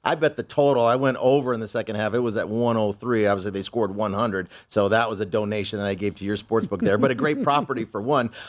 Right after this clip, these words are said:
I'm curious now if we're looking ahead, and let's look further ahead, because the Golden State Warriors won, especially the way that they did it with Steph Curry leading the way the last three games. Uh, thinking about next year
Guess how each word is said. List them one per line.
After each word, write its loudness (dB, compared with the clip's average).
I'm 2
curious 2
now 4
if -4
we're -2
looking -2
ahead, 4
and 2
let's 2
look 0
further 4
ahead, 6
because 0
the 2
Golden 2
State 4
Warriors 2
won, 2
especially -2
the 0
way 4
that 2
they 2
did 2
it 0
with -4
Steph -2
Curry 2
leading 0
the 0
way 2
the -2
last 0
three -4
games. 0
Uh, 2
thinking 0
about 2
next -4
year 4